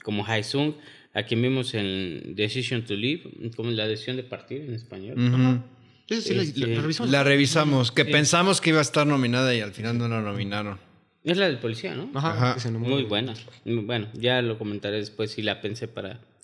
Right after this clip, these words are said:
Speaker 1: Yo-, y John Magaro como Arthur, a quien vimos en The Big Short, yo creo que de extra y en Casa del
Speaker 3: Es
Speaker 1: Culo,
Speaker 3: uno de los
Speaker 1: porque
Speaker 3: que acompaña, sí.
Speaker 1: Sí. Bueno, pues la película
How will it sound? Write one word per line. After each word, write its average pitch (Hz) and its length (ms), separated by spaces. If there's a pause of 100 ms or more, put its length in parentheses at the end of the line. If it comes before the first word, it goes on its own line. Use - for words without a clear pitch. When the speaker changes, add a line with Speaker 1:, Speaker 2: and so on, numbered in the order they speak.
(400)
Speaker 1:
Yo-, 135 180
y 165 340
John 151 160
Magaro 139 360
como 120 260
Arthur, 139 440
a 117 120
quien 117 160
vimos 131 320
en 104 120
The 104 100
Big 127 200
Short, 143 540
yo 113 200
creo 120 180
que 104 100
de 98 280
extra 117 300
y 110 100
en 110 80
Casa 110 260
del 87 180
Speaker 3:
Es 113 80
Speaker 1:
Culo, 151 180
Speaker 3:
uno 151 100
de 110 100
los 104 120
Speaker 1:
porque - 100
Speaker 3:
que - 20
acompaña, 110 420
sí. 120 160 (240)
Speaker 1:
Sí. 107 440
Bueno, 214 300 (580)
pues 196 260
la 202 160
película 269 640